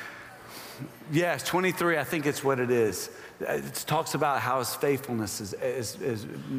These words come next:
every morning. Um, Second Corinthians five, seventeen through twenty. Uh, right now we're in, uh, Hebrews eleven,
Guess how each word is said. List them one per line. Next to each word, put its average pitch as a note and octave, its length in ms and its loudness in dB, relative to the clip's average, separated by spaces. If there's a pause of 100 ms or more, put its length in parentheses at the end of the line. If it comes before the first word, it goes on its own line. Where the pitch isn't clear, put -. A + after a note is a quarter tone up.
(260)
every C3+ 280 2
morning. B2 500 4 (760)
Um, G#2 420 0 (300)
Second D#3 360 -2
Corinthians C3+ 460 2
five, G#2+ 600 0 (140)
seventeen A#2+ 580 0
through A2+ 140 -2
twenty. G#2+ 480 0 (1400)
Uh, - 80 -2
right C#3+ 220 2
now C#3 260 4
we're C3+ 200 6
in, A#2 40 -2 (100)
uh, G2 320 0 (2000)
Hebrews C3 400 4
eleven, C3 540 0